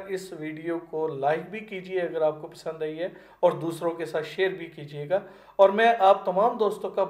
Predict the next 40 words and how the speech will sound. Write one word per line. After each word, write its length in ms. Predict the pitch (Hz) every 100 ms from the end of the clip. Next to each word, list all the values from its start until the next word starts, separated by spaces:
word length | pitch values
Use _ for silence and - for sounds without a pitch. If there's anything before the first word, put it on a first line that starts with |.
| 143
बहुत 280 | 156 175 202
ज़्यादा 240 | 180 165
मशकूर 420 | 156 147 - 151 143
हूँ 260 | 160 190 - - _
जो 140 | 151 180
आप 300 | 175 180 180
अपना 300 | 175 170 170 -
प्यार 340 | 165 156 165 165
और 300 | 185 160 151
मोहब्बत 500 | 147 156 160 175 175
मुझे 360 | 156 147 160 156 147 -
different 500 | 156 147 175 175 175
comments 420 | 170 160 190 214 -
की 160 | 214
सूरत 360 | 190 156 151 151
में 320 | 170 196 180
देते 240 | 147 147 156
हैं। 180 | 160 165 - - -
आपकी 540 | 160 156 156 180 175 165
नेक 340 | 156 165 160 165
तमन्नाएं 540 | 151 147 151 165 180
जो 120 | 175
हैं 180 | 147 151
और 220 | 151 151 147
आपके 300 | 143 143 156 151
बहुत 300 | 143 170 -
प्यारे 200 | 151 143
प्यारे 220 | 135 135
comments 400 | - 139 139 -
हैं, 140 | 160 - - - 170
मैं 180 | 175 180
तमाम 300 | 180 220 233
comments 300 | 208 185 185
को 120 | 190
read 220 | 156 147 -
करता 260 | 147 -
हूँ 180 | 156 170
और 200 | 175 156
मैं 420 | 165 165 165 170 - - _ 165 147
यकीनन 540 | 151 156 202 214 147